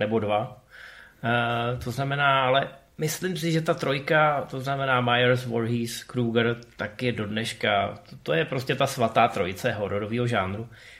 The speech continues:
A i když se od té doby objevili nějaký záporáci, tak, eh, v podstatě se nepovedlo sestřelit tyhle ty frajery ze zlaté éry, možná i proto, že nasekali tolik pokračování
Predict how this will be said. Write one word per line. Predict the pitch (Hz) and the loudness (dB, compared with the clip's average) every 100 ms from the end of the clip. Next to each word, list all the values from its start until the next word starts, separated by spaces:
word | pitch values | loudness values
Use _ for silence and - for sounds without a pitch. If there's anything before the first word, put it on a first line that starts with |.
| - | -6
A | - | -4
i | 131 | 0
když | 165 160 | 0 0
se | 175 | 0
od | 135 | 0
té | - | -2
doby | 143 135 | -2 0
objevili | 143 117 135 147 160 160 160 160 - | 2 2 0 0 0 -2 -4 -8 -6
nějaký | 147 147 180 | -2 -2 0
záporáci, | 156 147 147 165 151 151 - 156 156 160 - - - _ _ _ - | 2 2 4 4 4 0 -4 -2 -2 -6 -14 -20 -20 _ _ _ -4
tak, | 127 123 123 120 123 - - | 0 2 2 0 -4 -8 -2
eh, | 127 120 | -2 -2
v | |
podstatě | 120 127 143 156 | -4 -8 -6 -4
se | 156 | 0
nepovedlo | 170 143 208 143 | 0 0 -2 0
sestřelit | 127 127 - - 131 127 - _ | 0 -2 -2 0 0 0 -8 _
tyhle | 127 117 123 | -2 0 0
ty | 123 139 139 131 - - _ _ _ - | 0 -2 -2 -6 -12 -20 _ _ _ -16
frajery | - 123 120 123 139 | -4 2 4 4 2
ze | 135 135 | 2 2
zlaté | 123 113 151 | 2 0 -2
éry, | 113 104 95 | -2 0 -2
možná | 113 117 127 | -4 0 0
i | 120 | 0
proto, | 107 139 | -4 -2
že | 127 | 2
nasekali | 117 - 127 123 123 | 2 0 -4 -2 -4
tolik | 123 123 127 | 0 0 0
pokračování | - 123 120 127 120 117 117 127 | -4 0 0 2 2 2 0 -4